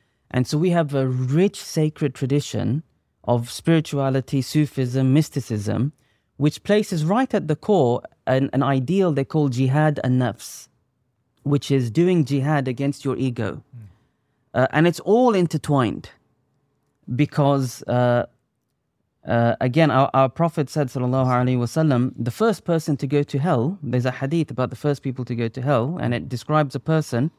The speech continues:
Speaker 1: who died in battle with the Muslims for the sake of God,
Speaker 2: Mm.
Speaker 1: but on Judgment Day, God says, "Why did you do all of this?" And he said, "I did it for your sake." And God says, "No, no, you're lying. You did it 'cause you wanted to be called a hero, and you were called a hero. So that's it. It's done and dusted."
Speaker 2: Mm.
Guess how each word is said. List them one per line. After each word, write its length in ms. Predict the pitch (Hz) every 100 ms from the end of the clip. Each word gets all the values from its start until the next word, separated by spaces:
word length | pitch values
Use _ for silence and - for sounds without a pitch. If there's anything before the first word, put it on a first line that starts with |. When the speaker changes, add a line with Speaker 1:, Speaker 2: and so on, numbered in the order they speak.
| _ _ _ _ _
Speaker 1:
who 140 | 143 127
died 360 | 156 185 190
in 120 | 156
battle 560 | 135 156 - 113 127 165 -
with 260 | - 170 180
the 60 |
Muslims 520 | 170 127 - 107 110 -
for 140 | 202
the 120 | 196
sake 280 | - 139 131
of 100 | 117
God, 380 | 160 135 117 156 _ 104
Speaker 2:
Mm. 200 | 92 87 -
Speaker 1:
but 80 | 139
on 120 | 143
Judgment 380 | 143 175 170 139
Day, 140 | 139
God 260 | 117 139 143
says, 180 | 143 123
"Why 180 | 143 151
did 140 | 143
you 80 | 131
do 160 | 180 175
all 180 | 113
of 120 | 104 101
this?" 240 | 117 151
And 80 | 139
he 60 |
said, 120 | 143 151
"I 40 |
did 160 | 139 160
it 100 | 151
for 100 | 160
your 180 | 190
sake." 400 | 160 - - _ _ _ _ _ _ -
And 200 | 117 117
God 220 | 151 156
says, 180 | 160 147
"No, 140 | 180
no, 100 | 165
you're 360 | 127 123 131 139
lying. 360 | 175 120 82 - - 104
You 140 | 123
did 180 | 117 165
it 100 | 156
'cause 140 | 143
you 80 | 131
wanted 240 | 139 151 -
to 80 |
be 80 | 139
called 240 | - 143 131
a 40 |
hero, 460 | 156 143 101 110 -
and 140 | - 135
you 80 |
were 120 | 180 214
called 280 | 147 117
a 20 | 120
hero. 300 | 107 101 110
So 240 | - 127
that's 240 | 135 135
it. 140 | 185 - -
It's 200 | - -
done 180 | 143 143
and 80 | 131
dusted." 420 | 160 - 117 -
Speaker 2:
Mm. 240 | _ -